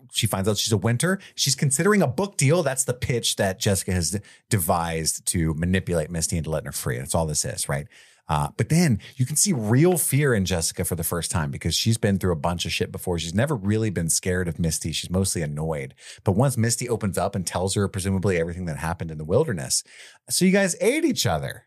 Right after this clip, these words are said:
You know, she's trying to recover quickly to keep the vibe going where she's Misty's friend, but you can tell she's like, "Fuck, like,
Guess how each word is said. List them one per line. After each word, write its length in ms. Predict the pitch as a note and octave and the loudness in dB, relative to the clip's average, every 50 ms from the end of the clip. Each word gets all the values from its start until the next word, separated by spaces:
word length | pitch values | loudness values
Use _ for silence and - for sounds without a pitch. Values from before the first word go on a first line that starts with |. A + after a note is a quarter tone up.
| _ - | _ -2
You 100 | - G2 | 0 0
know, 100 | F#2+ F#2 | 0 2
she's 200 | G2 - A2+ - | 0 -2 -2 -2
trying 240 | - - C3 C#3+ D#3 | 0 0 0 2 4
to 60 | C#3+ | 4
recover 500 | B2+ G#2+ - - - G#2 G#2 A2 G#2+ G2 | 2 2 0 -2 -2 -2 0 0 0 -2
quickly 320 | - A2+ G2+ - - G#2 | 0 -2 -4 -2 -2 -2
to 80 | F#2+ F2+ | -2 -2
keep 240 | - - G#2+ - - | -2 -4 -4 -2 -2
the 80 | G2+ | -2
vibe 300 | D#2+ F2+ E2+ E2+ F2+ F2 | 0 0 0 0 0 -2
going 240 | F#2 G2+ F#2+ F#2 F#2 | 0 0 0 0 0
where 100 | F2 E2 | -2 -2
she's 240 | - - - E2 - | -2 -2 -4 -4 -4
Misty's 340 | E3+ E3+ - - D#3+ C#3+ - | -4 -4 -4 -4 -4 -6 -4
friend, 300 | - - - - G2 G2 | -2 0 2 2 4 2
but 100 | - - | 2 0
you 100 | G#2+ G#2 | -2 0
can 120 | - G#2+ | -2 0
tell 200 | G2+ G#2+ G#2 G#2 | 0 0 -2 -2
she's 220 | F#2+ - - G2 F#2+ | -2 -2 -2 0 0
like, 220 | G2 F2+ E2 - _ - - _ _ | 0 -2 -2 -6 _ -20 -20 _ _
"Fuck, 500 | _ - - - F#2 - - - - - _ _ - | _ -8 -2 -2 -2 -2 -2 -10 -18 -20 _ _ -8
like, 320 | F2 E2+ E2 - - - | -6 -6 -6 -6 -10 -20